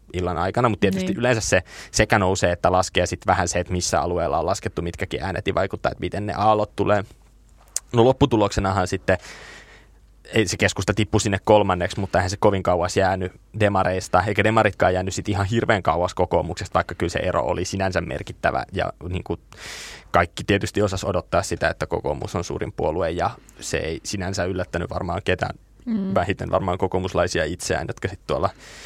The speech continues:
Speaker 1: jotenkin poseeraavat aika silleen innoissaan, ja tietysti vaalivoittajahan tietysti saa, saa poseerata, mut et, et ehkä se myös aika helppoa mennä vaaleihin ikään kuin tälleen <laughs> niinku oppositiopuolueena, ja, mut se on tietysti mielenkiintoista, että kokoomus on löytänyt jonkun semmoisen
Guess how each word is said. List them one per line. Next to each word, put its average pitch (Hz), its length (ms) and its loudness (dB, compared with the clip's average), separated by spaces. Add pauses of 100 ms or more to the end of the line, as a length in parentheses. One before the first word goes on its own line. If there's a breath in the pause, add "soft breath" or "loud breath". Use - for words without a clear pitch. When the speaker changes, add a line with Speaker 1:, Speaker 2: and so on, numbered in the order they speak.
(420 loud breath)
Speaker 1:
jotenkin 101 420 -2 (160)
poseeraavat 101 600 4 (140)
aika 107 280 -2
silleen 104 380 0
innoissaan, 107 460 -2
ja 110 80 -2
tietysti 139 320 -2
vaalivoittajahan 110 760 0
tietysti 110 340 -2
saa, 95 340 4
saa 107 200 0
poseerata, 92 480 2
mut 90 180 -2
et, 87 140 -2 (200)
et - 120 -6
ehkä 87 220 0
se - 240 0 (100)
myös 87 320 -4 (300 loud breath)
aika 101 220 4
helppoa 95 380 4
mennä 85 360 -2
vaaleihin 87 520 0
ikään - 260 -6
kuin - 180 -16
tälleen 76 400 -6 (800 loud breath)
<laughs> - 300 -4
niinku - 360 -6 (420 loud breath)
oppositiopuolueena, 101 1080 2
ja, 98 160 0
mut 120 100 -6
se 135 80 0
on 123 60 0
tietysti 113 200 -4
mielenkiintoista, 95 460 -4
että - 80 -10
kokoomus 92 380 -2
on 98 60 0
löytänyt 90 300 -2
jonkun 90 240 -6
semmoisen 87 420 -4